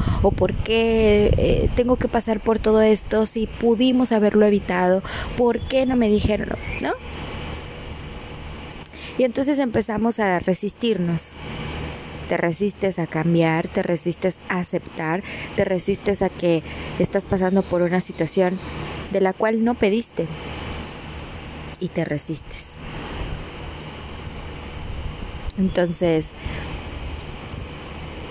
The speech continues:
¿qué te gustaría que pasara alrededor? ¿Que todos te señalaran? ¿O tomar la postura de, "Ay, a mí me vale madre"? Que digan y que hagan lo que quieran.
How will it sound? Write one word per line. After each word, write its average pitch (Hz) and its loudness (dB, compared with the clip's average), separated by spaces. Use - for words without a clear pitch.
¿qué 247 2
te 269 2
gustaría 190 4
que 180 -4
pasara 180 2
alrededor? 175 4
¿Que 185 -2
todos 202 2
te 202 -2
señalaran? 175 0
¿O 196 4
tomar 175 2
la 165 4
postura 175 6
de, 165 4
"Ay, 143 0
a 180 0
mí 311 2
me 285 4
vale 165 4
madre"? 123 0
Que 180 0
digan 226 4
y 214 4
que 160 -2
hagan 180 2
lo 170 0
que 139 0
quieran. 147 -2